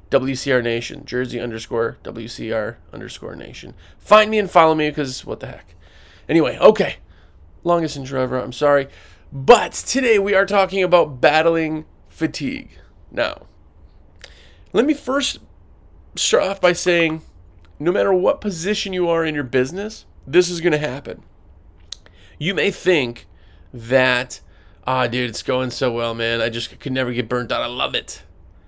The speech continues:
Cool. Uh, that is the exact same thing everybody in business thinks until all of a sudden one day they wake up and hate everything.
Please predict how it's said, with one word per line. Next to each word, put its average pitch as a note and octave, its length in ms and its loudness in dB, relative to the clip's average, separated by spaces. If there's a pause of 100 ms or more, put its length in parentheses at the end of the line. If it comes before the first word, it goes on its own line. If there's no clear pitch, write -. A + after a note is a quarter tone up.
(280)
Cool. C3+ 420 -2 (640)
Uh, A2+ 300 -4
that B2 300 0
is A#2+ 180 -2
the B2+ 240 -2
exact F3+ 380 0
same F3+ 200 4
thing A#2+ 300 0
everybody A#2+ 680 2
in A#2 120 -12
business A2 360 -8
thinks C3 480 -4 (720)
until B2 360 4
all B2+ 160 6
of A#2+ 60 0
a A2+ 60 -2
sudden B2 260 4
one A2+ 180 2
day A#2 220 4
they G#2+ 140 2
wake A2 240 0
up B2 280 4
and A2 200 -4
hate A#2+ 280 -4
everything. A2+ 680 -6